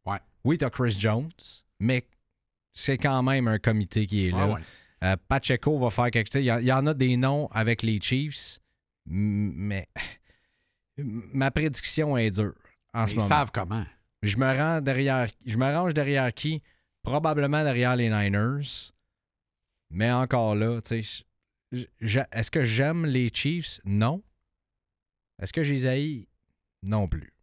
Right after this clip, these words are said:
Speaker 2: Je suis pas rendu là encore.
Speaker 1: Mais moi, j'aime pas beaucoup Kyle Shanahan et Dieu sait que j'ai aimé son père à Denver de façon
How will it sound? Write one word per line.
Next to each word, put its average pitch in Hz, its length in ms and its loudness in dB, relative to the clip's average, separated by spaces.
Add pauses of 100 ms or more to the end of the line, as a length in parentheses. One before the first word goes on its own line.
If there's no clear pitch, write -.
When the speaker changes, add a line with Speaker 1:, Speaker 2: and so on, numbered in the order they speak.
(120)
Speaker 2:
Je - 60 -8
suis - 60 -4
pas 139 100 0
rendu 113 300 0
là 101 100 0
encore. - 240 -10 (300)
Speaker 1:
Mais 104 60 -6
moi, 143 100 -2
j'aime 123 200 -2
pas 165 160 2
beaucoup 147 260 0
Kyle 127 300 2
Shanahan 110 440 -4
et 92 100 -12
Dieu 113 300 -6
sait 156 220 -6
que 123 60 -10
j'ai 110 100 -8
aimé 113 260 -6
son 98 280 -6
père 110 340 0
à 90 80 -4
Denver 95 540 -2
de 90 100 -6
façon 98 540 -4